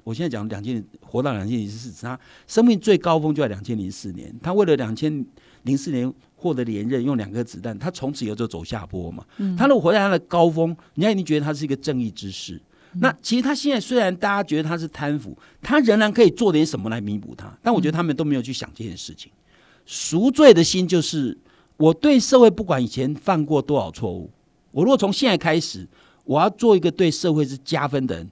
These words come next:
Speaker 1: 你绝对有路可以走，对不对？
Speaker 2: 嗯。
Speaker 1: 而且那样没有人会阻拦他，甚至于他会对他很佩服。
Speaker 2: 嗯。
Speaker 1: 所以我觉得像类似这些人，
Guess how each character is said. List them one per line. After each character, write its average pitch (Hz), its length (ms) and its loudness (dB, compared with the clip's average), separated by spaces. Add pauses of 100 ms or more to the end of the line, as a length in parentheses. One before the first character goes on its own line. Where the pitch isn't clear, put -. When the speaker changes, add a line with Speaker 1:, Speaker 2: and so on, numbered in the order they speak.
(140)
Speaker 1:
你 156 120 2
绝 180 200 2
对 202 140 10
有 113 100 4
路 123 140 -4
可 98 100 -12
以 85 60 -10
走， - 140 -20 (300)
对 190 120 -4
不 185 80 -2
对？ 170 80 -4
Speaker 2:
嗯。 160 140 -10 (180)
Speaker 1:
而 208 100 2
且 202 40 4
那 196 100 2
样 196 140 2 (260)
没 185 140 4
有 220 40 6
人 165 80 6
会 175 80 4
阻 113 160 -4
拦 101 120 -8
他， 117 140 -6
甚 147 160 -4
至 139 60 -2
于 120 60 -2
他 120 100 -2
会 127 100 -4
对 120 140 -4
他 113 60 -2
很 85 120 -8
佩 90 160 -10
服。 - 140 -20 (440)
Speaker 2:
嗯。 196 80 -10
Speaker 1:
所 208 80 4
以 247 40 4
我 165 100 4
觉 131 120 0
得 143 120 2
像 170 240 0
类 180 140 4
似 156 160 -2
这 151 140 -2
些 139 120 2
人， 95 240 -4